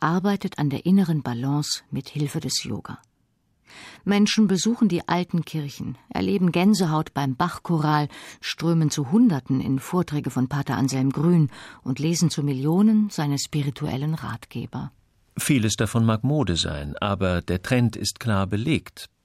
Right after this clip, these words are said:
Speaker 2: Sechzig Prozent der Deutschen sind offen für die spirituelle Suche nach dem Sinn des Lebens. Nur jeder zehnte Deutsche zeigt sich dabei innerlich fest verankert im Glaubensgehäuse einer Kirche.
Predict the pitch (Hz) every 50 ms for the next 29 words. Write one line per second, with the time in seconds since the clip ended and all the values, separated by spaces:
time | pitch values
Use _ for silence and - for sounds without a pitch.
0 | _ _ _ - 117 147 175 180 - - - 185 - - - 175 160 - 160 165
1 | 156 160 147 120 - 110 113 123 - - 156 - - 107 101 - - - 123 123
2 | - 160 147 127 120 - - 113 104 104 92 - - - 107 101 101 - - -
3 | - - 117 113 90 87 101 117 123 120 117 101 95 87 - - 95 87 85 82
4 | - 98 98 101 92 90 85 - - 80 78 - - - - - - - - _
5 | _ _ _ _ _ - - - - - - - - - 151 135 127 123 120 131
6 | 160 156 151 120 - - - - 151 165 180 170 - 110 104 - 101 98 101 104
7 | - - - 147 135 120 - - - - 127 117 110 - - - 110 - - 117
8 | 110 110 107 107 - - 139 139 139 120 110 110 104 - - - - - - 120
9 | 110 - - - - - - - - - 120 135 131 - 110 87 - - - -
10 | - 98 92 82 85 90 92 87 101 101 101 - - - 95 90 90 90 92 90
11 | 98 - 82 85 87 - - 165 143 104 90 - -